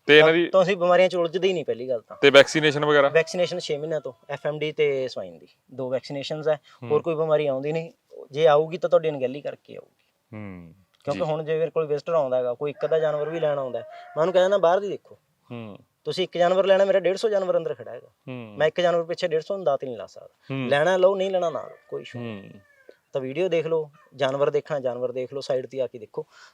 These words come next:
Speaker 2: ਤਾਂ ਕੋਈ ਦਿੱਕਤ ਨਹੀਂ।
Speaker 1: ਜੀ, ਜੀ।
Speaker 2: ਤਾਂ ਜੇ ਤੁਸੀਂ ਬਿਮਾਰੀਆਂ ਤੋਂ ਫ੍ਰੀ ਹੋਵੋਗੇ, ਤੁਹਾਡਾ ਮਾਈਂਡ ਫਰੈਸ਼ ਹੈਗਾ, ਤਾਂ ਤੁਸੀਂ ਮਨੀ ਮਾਰਕੀਟਿੰਗ ਆਦਿ ਚੰਗੇ ਢੰਗ ਨਾਲ ਕਰ ਸਕਦੇ।
Speaker 1: ਜੀ, ਜੀ।
Speaker 2: ਜੀ।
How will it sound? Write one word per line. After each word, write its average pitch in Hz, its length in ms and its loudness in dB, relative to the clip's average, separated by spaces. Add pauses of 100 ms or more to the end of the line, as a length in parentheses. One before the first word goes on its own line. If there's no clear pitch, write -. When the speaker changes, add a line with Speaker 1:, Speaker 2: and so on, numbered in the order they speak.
(160)
Speaker 2:
ਤਾਂ 143 60 -16
ਕੋਈ 160 120 -6
ਦਿੱਕਤ - 260 -14
ਨਹੀਂ। - 400 -20
Speaker 1:
ਜੀ, 98 200 -6 (320)
ਜੀ। - 40 -14
Speaker 2:
ਤਾਂ 151 240 -2 (180)
ਜੇ 139 160 2
ਤੁਸੀਂ 185 260 -2
ਬਿਮਾਰੀਆਂ 151 440 0
ਤੋਂ 165 160 0
ਫ੍ਰੀ 170 200 -2
ਹੋਵੋਗੇ, 160 280 2
ਤੁਹਾਡਾ 156 200 2
ਮਾਈਂਡ 143 220 -4
ਫਰੈਸ਼ 147 300 -2
ਹੈਗਾ, 147 180 -2 (300)
ਤਾਂ 185 100 0
ਤੁਸੀਂ 190 160 -4
ਮਨੀ 185 260 0
ਮਾਰਕੀਟਿੰਗ 180 460 -4
ਆਦਿ 165 240 -8 (500)
ਚੰਗੇ 170 180 -2
ਢੰਗ 185 140 -6
ਨਾਲ 151 120 -8
ਕਰ 117 100 -10
ਸਕਦੇ। - 220 -20 (380)
Speaker 1:
ਜੀ, 104 100 -4
ਜੀ। 87 100 -6 (320)
Speaker 2:
ਜੀ। 87 80 -18